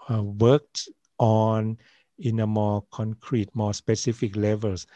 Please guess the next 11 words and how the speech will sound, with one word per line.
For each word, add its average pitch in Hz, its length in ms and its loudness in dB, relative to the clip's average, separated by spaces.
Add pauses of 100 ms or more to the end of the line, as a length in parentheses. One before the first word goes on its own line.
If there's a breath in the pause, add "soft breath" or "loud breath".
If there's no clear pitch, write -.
(200 soft breath)
that 117 180 0
is 120 260 -6
what 110 200 0
I'm, 104 240 -6
I'm 101 220 -8
doing. 107 420 -4 (720 soft breath)
Uh, 92 440 -4 (100)
and 104 440 -4
by, 95 420 -2 (460)
uh, 113 80 -2
using 110 580 0